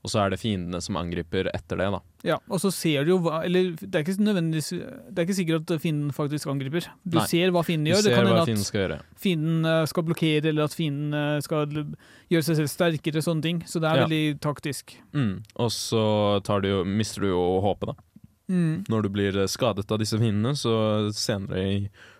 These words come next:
Speaker 1: runnet så må, må du jo velge om skal jeg gå til, eh, fireplacen og heale,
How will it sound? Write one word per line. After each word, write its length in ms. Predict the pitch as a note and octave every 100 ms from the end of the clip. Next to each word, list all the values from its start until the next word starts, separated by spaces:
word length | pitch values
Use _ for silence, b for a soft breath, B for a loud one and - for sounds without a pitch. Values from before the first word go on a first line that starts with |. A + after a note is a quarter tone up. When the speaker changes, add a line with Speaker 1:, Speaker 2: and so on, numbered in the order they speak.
| -
Speaker 1:
runnet 420 | G2+ G2+ G2 A2
så 160 | B2+ A#2+
må, 140 | A2+
må 300 | A2 A2 G2+
du 80 | F#2+
jo 80 | G2+
velge 400 | G#2 G2+ F#2+ G2
om 380 | F2+ G2 G2 G2+
skal 260 | - G#2 G#2+
jeg 80 |
gå 180 | G#2 F#2+
til, 340 | - G2+ F#2+ F#2+
eh, 260 | F#2 F#2+ F#2+ - b b b b -
fireplacen 840 | A2+ G2 - G#2 G2 - A2 A2 -
og 260 | G#2 G2 G2+
heale, 560 | C#3+ D#3+ D#3 F3 F3+